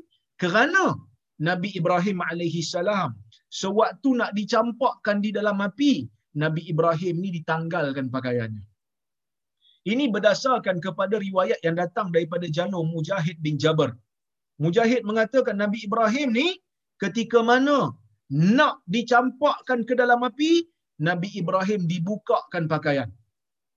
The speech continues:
Ha, dibukakan pakaiannya, ditanggalkan pakaiannya dan dicampak masuk dalam api. Tetapi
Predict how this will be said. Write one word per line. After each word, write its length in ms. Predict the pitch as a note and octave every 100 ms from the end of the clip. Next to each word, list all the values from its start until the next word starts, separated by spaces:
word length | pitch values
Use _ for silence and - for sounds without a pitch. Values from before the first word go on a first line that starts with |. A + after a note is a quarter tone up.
| _ _
Ha, 160 | A#2+ A#2 C#3+
dibukakan 560 | E3 G#3+ C4+ - G3+ G3
pakaiannya, 520 | G3 G#3 A3 A3 A3+ B3
ditanggalkan 640 | G3+ A#3 C4 C4+ A#3+ G#3 G#3+ G#3+
pakaiannya 460 | G#3+ A3 A3+ C4 C4
dan 80 | F3+
dicampak 480 | E3+ D#3+ F#3 F#3 F#3+ D3+
masuk 200 | D3 D#3 C#3+
dalam 180 | C#3 C3
api. 180 | B2+ B2 - _ _ _ _ -
Tetapi 400 | D#3 D#3 D3 D#3+